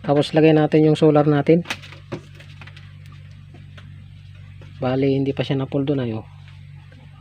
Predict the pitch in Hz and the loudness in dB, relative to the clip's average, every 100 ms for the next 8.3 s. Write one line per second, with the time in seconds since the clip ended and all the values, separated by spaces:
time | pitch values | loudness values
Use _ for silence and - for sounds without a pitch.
0 | - - - - - - - - - 135 | -20 -20 -20 -20 -20 -20 -20 -12 -4 0
1 | 131 127 131 139 143 135 147 135 135 135 | 0 0 2 2 4 2 2 4 4 4
2 | 139 131 135 127 139 131 135 139 131 131 | 4 0 0 0 2 2 2 2 0 0
3 | 127 - 139 127 - 123 - 127 127 127 | -2 0 0 0 -2 -6 -2 0 0 0
4 | 123 - 131 120 - - _ - _ _ | -2 2 2 2 -8 -20 _ -20 _ _
5 | _ - _ - - - 508 508 494 523 | _ -20 _ -20 -20 -20 -20 -20 -20 -20
6 | 508 - - - - - 160 156 156 151 | -20 -20 -20 -20 -6 2 4 6 4 4
7 | 147 151 160 156 160 160 170 160 139 147 | 4 4 2 4 2 4 4 4 2 2
8 | 151 139 | 2 -2